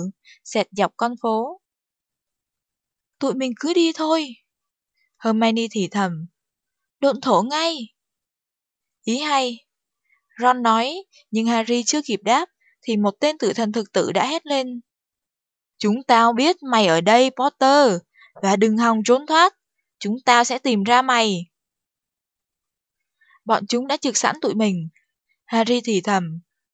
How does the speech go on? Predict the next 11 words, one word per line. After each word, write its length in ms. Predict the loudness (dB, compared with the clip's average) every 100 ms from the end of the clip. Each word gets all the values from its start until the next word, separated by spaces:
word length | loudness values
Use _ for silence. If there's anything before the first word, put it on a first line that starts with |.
| _ _ _ _ _ _ _ -2
"Bọn 180 | -2 0
chúng 200 | -2 -2
đã 80 | -2 -2
ếm 200 | -2 -4
sẵn 280 | -6 -4
bùa 160 | 0 0
mách 220 | 0 -4
cho 140 | -4 -4
bọn 180 | -4 -6
chúng 220 | -8 -4
biết 200 | -4